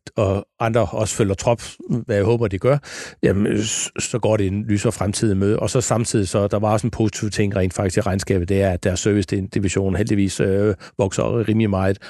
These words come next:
og, og der har de altså positive ebit-marginaler i niveau toogtyve, treogtyve procent, ikke? Så, så, så, så, så, vil jeg,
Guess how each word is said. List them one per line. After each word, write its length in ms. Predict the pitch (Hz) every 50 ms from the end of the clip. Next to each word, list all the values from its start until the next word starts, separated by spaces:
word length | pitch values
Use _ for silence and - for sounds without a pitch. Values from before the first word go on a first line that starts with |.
| - -
og, 220 | - 113 98 95
og 140 | - - 107
der 80 | - 104
har 140 | 98 107 104
de 140 | 104 95
altså 260 | 98 92 92 - 104 95 - -
positive 460 | - 147 190 196 - - 131 113 113
ebit-marginaler 1200 | 117 120 120 107 113 101 95 95 101 101 95 95 95 95 95 - - - - - 101 98 98 92 -
i 80 | -
niveau 260 | 98 104 98 98 95
toogtyve, 380 | 95 - - 117 110 - - 110
treogtyve 380 | - - 120 123 110 101 113 107
procent, 360 | - 107 - - 98 98 98
ikke? 180 | 110 110 - - - - -
Så, 360 | - - - 101 98 107 110
så, 140 | 104 - - -
så, 140 | - - - -
så, 400 | - - 107 98 101 - - - - _ -
så, 120 | - -
vil 120 | 110 98 92
jeg, 300 | 95 92 98 101 98